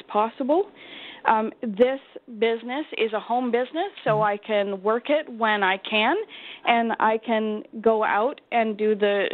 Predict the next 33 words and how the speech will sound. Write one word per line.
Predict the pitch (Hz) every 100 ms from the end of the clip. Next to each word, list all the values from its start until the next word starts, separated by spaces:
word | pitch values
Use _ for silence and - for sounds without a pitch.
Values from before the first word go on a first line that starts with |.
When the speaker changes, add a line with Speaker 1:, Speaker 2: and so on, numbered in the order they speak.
| -
Speaker 1:
shows | 226 220 -
when | 220 208
I | 202
can. | - 220 240 269
If | 202 208
not, | 220 214 185 - - -
I | 196 190
have | 208 202
a | 196
husband | 202 220 208 202
who | 202
can, | 208 196 196 - - - -
you | 226
know, | 202 202 -
sit | - -
with | - 208 208
me | 202 233
or | 277 202 190 -
sit | 240 - _
in | 247 233 220 214
for | 269 294
me. | 220 156 156 - - - - - -
So | 277 254 247 247 247 - _ _ _ _
it | 277 277
was | 285 -
something | 294 285 285 269 240
that | 240 240 - _ _ _ _ - -
I | 247
knew | 254 254 262 254 262 - 233 214
that | 233 -
could | - 240 220
be | 226
done, | 208 208 214 214